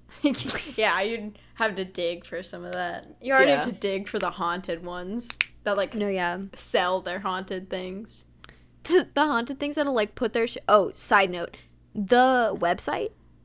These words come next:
Speaker 2: um, for this hotel, whoever made it, like, needs to be punished.
Speaker 1: Oh, is it that
Speaker 2: Um,
Speaker 1: good?
Speaker 2: Oh, it's,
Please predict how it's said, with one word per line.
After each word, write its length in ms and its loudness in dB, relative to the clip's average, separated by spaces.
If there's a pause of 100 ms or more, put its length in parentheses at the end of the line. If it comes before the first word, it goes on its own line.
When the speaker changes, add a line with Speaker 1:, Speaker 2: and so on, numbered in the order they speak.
Speaker 2:
um, 400 0 (100)
for 220 0
this 160 0
hotel, 480 -4
whoever 400 2
made 240 0
it, 180 0
like, 220 -6
needs 520 -4
to 80 -8
be 140 -6
punished. 680 -10 (960)
Speaker 1:
Oh, 40 -4
is 40 2
it 20 4
that 400 10
Speaker 2:
Um, 60 -8
Speaker 1:
good? 360 0 (360)
Speaker 2:
Oh, 200 10
it's, 300 2